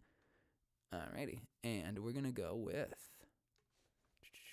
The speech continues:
all right, Mario, what is your film rating?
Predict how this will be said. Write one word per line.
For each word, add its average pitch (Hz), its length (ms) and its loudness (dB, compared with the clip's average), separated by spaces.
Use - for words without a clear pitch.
all 123 160 10
right, 143 200 10
Mario, 131 420 12
what 147 260 12
is 143 160 12
your 135 200 12
film 175 580 12
rating? 127 560 12